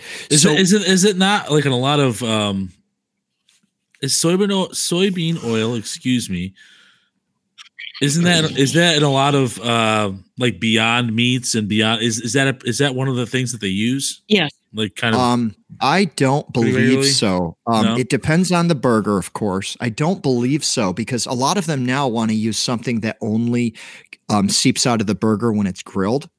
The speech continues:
Speaker 2: So they're using stuff like, um, like palm kernel oil because the palm kernel oil, it has more of, like, a, like, a fat effect when it's being grilled. So they're using other types of oil.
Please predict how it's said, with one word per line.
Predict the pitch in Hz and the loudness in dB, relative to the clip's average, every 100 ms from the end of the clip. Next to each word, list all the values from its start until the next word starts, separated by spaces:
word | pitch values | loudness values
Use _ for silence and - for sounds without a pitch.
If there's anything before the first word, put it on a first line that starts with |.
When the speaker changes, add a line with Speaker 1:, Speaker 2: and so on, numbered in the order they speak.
| - - - | -20 -20 -10
Speaker 2:
So | - 123 | -2 0
they're | 107 143 | 2 2
using | 160 165 143 117 | 4 2 2 0
stuff | - - 117 - | 0 2 0 0
like, | 117 98 95 - | -2 -2 -4 -8
um, | 104 92 85 82 - - | -6 -4 -2 -6 -8 -4
like | 107 - | -4 -2
palm | - 131 104 | -2 0 0
kernel | - - 180 143 - | -2 0 2 2 0
oil | 101 82 80 - - - - | -2 -2 -6 -12 -20 -20 -6
because | - 110 120 110 104 - - - | -4 -2 -2 0 -2 -4 -12 -16
the | 113 | -8
palm | - 131 110 | -2 -2 -2
kernel | - 165 156 | 0 0 2
oil, | 131 120 110 107 - - - | 2 2 2 0 -6 -16 -12
it | - - - - | -12 -10 -8 -2
has | 123 117 | -2 0
more | 123 120 123 | 0 2 0
of, | 104 | 0
like, | 110 98 | -2 -2
a, | 101 87 80 - 120 | -2 -4 -6 -8 -6
like, | 110 | -4
a | - | -6
fat | - 101 107 - | -4 -2 -2 -4
effect | - - 170 - - _ _ - | -6 -2 -4 -4 -16 _ _ -6
when | 127 | -4
it's | 113 - | -4 -4
being | 143 127 | -4 -2
grilled. | 104 120 131 156 - - | -2 0 -2 -4 -14 -10
So | - 135 | 0 2
they're | 156 156 | 2 4
using | 220 240 - 151 | 4 4 2 0
other | 131 135 | 2 0
types | 123 - 127 - | 0 -2 -4 -2
of | 107 95 | -4 -4
oil. | 110 120 101 92 | -2 0 0 -4